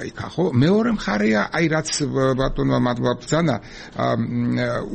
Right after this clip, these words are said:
კანონის უზენაესობა. ეს, ეს ორად შეიძლება გაიყოს. ერთი არის პოლიტიკური ნა-, ა, ნაწილი ამ კრიტერიუმებში, ხო? კანონის უზენაესობა სწორედ იქ შედის.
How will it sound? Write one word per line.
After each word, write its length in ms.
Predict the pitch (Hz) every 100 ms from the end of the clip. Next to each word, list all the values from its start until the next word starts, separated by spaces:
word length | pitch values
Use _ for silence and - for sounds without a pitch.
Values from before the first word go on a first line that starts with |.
| 147
კანონის 400 | - 160 170 170 143
უზენაესობა. 540 | 127 120 107 107 -
ეს, 180 | - 175
ეს 120 | 185
ორად 240 | 151 147 131
შეიძლება 440 | - - 127 107
გაიყოს. 460 | 104 107 95 - 110
ერთი 240 | - 147 156
არის 180 | 143 120
პოლიტიკური 560 | 120 151 139 156 147 143
ნა-, 160 | 147 143
ა, 100 | 143
ნაწილი 420 | 139 147 165 131 107
ამ 140 | 117
კრიტერიუმებში, 760 | 131 127 120 120 107 104 - -
ხო? 180 | - 175
კანონის 420 | - 123 123 117
უზენაესობა 600 | - 110 127 131 - 143
სწორედ 260 | 147 147 127
იქ 100 | 127
შედის. 300 | - 90 -